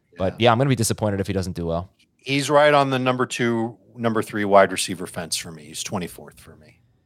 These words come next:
Speaker 1: Houston's at
Speaker 2: Right ahead
Speaker 1: Chicago.
Speaker 2: of Marquise Brown, actually.
Speaker 1: There you go. Houston at Chicago. Dameon Pierce or Darnell Mooney?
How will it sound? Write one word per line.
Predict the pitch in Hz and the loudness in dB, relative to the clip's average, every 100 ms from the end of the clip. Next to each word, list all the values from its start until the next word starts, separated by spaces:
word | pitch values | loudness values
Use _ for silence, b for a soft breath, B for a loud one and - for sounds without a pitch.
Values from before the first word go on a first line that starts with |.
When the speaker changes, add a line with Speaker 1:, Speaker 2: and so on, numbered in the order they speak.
| _ _ | _ _
Speaker 1:
Houston's | - 202 185 196 190 | 0 0 2 2 2
at | 180 | 2
Speaker 2:
Right | 156 | 2
ahead | 208 | 4
Speaker 1:
Chicago. | 196 202 | 2 2
Speaker 2:
of | 123 | 2
Marquise | 185 - 175 | 2 -2 -4
Brown, | 196 220 175 | 0 2 0
actually. | 87 - - - - | -8 -16 -20 -16 0
Speaker 1:
There | 117 | 4
you | 117 | 4
go. | 135 127 - B B B | 2 -4 -10 B B B
Houston | - 208 220 | -2 0 2
at | 202 | 2
Chicago. | 196 190 190 170 | 2 2 4 4
Dameon | 143 170 202 180 | 4 4 4 4
Pierce | 175 190 180 | 2 2 2
or | |
Darnell | 143 156 170 170 | 2 2 4 4
Mooney? | 156 170 156 101 | 4 2 2 -2